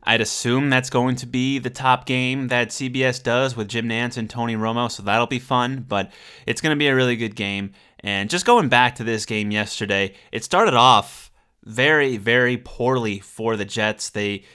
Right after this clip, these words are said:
they did score a touchdown, but then the Bears, they just marched up and down the field. With Trevor Siemian, the starter,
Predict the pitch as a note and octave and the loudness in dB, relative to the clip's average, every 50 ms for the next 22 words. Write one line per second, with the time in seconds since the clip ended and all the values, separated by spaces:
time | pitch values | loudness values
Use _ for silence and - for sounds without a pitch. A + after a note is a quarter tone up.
0 | _ _ - A#2+ A2+ G#2+ B2+ D3 E3 E3 - F#3 F3 E3+ D#3+ D3+ - D#3 D3+ C#3+ | _ _ -4 -2 -2 2 2 2 0 0 -2 0 2 2 2 2 0 -4 -4 -4
1 | - - D3 C#3+ C#3+ B2 - A2 B2+ C3 B2 G#2 F#2+ - A2+ A2+ D#3 F#3 C3 F#2 | -2 -2 0 0 0 -2 -2 -2 -2 -2 -2 -4 -4 -2 -2 0 0 2 0 -2
2 | - - - C3 D#3+ D3 - A#2+ G#2 - - _ _ _ _ _ _ _ - A#2+ | -2 -4 -6 -6 -6 -6 -8 -8 -10 -10 -12 _ _ _ _ _ _ _ -6 -2
3 | A#2+ A#2 G#2+ - - - - _ - F#3+ F3+ - - A#2+ A2 G2+ A2 B2+ C3+ B2 | 0 0 0 -2 -6 -12 -12 _ -2 -2 -2 -2 -2 -4 -4 -2 -2 -2 -2 -2
4 | F#2+ E2+ - - - A#2 C#3+ D3+ G2+ F#2 F2+ - - _ _ _ _ _ _ _ | -4 -8 -12 -14 -10 -6 -4 -4 -4 -4 -6 -10 -16 _ _ _ _ _ _ _
5 | _ _ _ _ _ _ B2+ C3+ E3 E3 - - - D3 C#3 B2 G#2 - - - | _ _ _ _ _ _ -2 0 0 -2 -2 0 0 0 2 0 -2 -2 -2 -2
6 | C3 D3+ C#3+ A#2 A2 G#2+ G#2 G2+ G2+ A#2+ - _ _ _ _ _ - G#2 - - | 0 0 2 0 0 0 0 -2 -6 -8 -14 _ _ _ _ _ -8 -8 -6 -8
7 | - - B2 B2 C#3 C#3+ B2 G#2 G2 F2 - | -2 2 4 6 6 6 6 4 2 0 -2